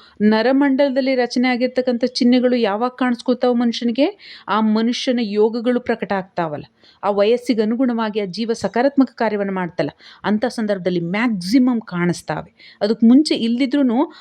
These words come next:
ಆ ಸಮಯ ಬಂದಾಗ ಅವು ಆ ಯೋಗ್ಯತೆಯನ್ನ ಯಾವ ಜೀವ ಹೊಂದಿರುತ್ತೆ, ಆ ಒಂದು ಫಲಗಳನ್ನೇನ್ ತಂದಿರುತ್ತೆ, ಆ ಭಾಗ್ಯಗಳನ್ನೇನ್ ತಂದಿರುತ್ತೆ, ಆ ಭಾಗ್ಯಕ್ಕೆ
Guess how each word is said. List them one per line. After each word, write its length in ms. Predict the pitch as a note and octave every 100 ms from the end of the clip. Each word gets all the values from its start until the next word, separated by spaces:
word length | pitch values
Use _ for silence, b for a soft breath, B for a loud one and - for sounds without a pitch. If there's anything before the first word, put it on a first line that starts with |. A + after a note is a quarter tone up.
| B
ಆ 60 | G3
ಸಮಯ 340 | G3+ F#3+ A#3+ C4
ಬಂದಾಗ 440 | A#3 G#3 E3+ D3 A3 - b b
ಅವು 320 | A3 E4 - _ F#3
ಆ 160 | F#3+ G3 -
ಯೋಗ್ಯತೆಯನ್ನ 760 | F3+ A3 G#3 B3+ C#4+ C4 A#3 A#3 -
ಯಾವ 240 | F#3+ G#3
ಜೀವ 280 | F3+ A3 G3+
ಹೊಂದಿರುತ್ತೆ, 840 | F#3+ G3+ A3+ A3 F3 F3 - - G3
ಆ 80 |
ಒಂದು 260 | G3+ G#3+ G3
ಫಲಗಳನ್ನೇನ್ 720 | F#3+ G3+ B3 C4 G#3+ G3 F#3
ತಂದಿರುತ್ತೆ, 760 | F#3 F#3 A3+ - F3 E3+ - _
ಆ 40 | -
ಭಾಗ್ಯಗಳನ್ನೇನ್ 800 | F#3+ F#3+ B3+ D4 C4+ G#3+ G3 F3+
ತಂದಿರುತ್ತೆ, 720 | F#3 F3 A3+ - D#3+ - _ A3
ಆ 60 |
ಭಾಗ್ಯಕ್ಕೆ 640 | F#3+ G#3+ A3+ D#4+ D4 F#3